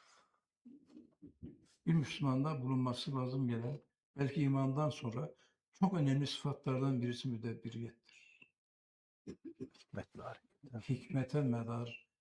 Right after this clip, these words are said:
Speaker 1: adım atmak. İfrat ve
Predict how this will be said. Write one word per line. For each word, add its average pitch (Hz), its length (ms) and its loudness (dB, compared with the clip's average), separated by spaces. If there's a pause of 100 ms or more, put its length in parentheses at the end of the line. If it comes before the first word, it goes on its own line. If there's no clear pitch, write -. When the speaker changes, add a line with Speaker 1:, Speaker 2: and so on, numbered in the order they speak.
(480)
Speaker 1:
adım 131 300 2
atmak. - 420 -12 (1300)
İfrat 151 600 0
ve 123 420 -2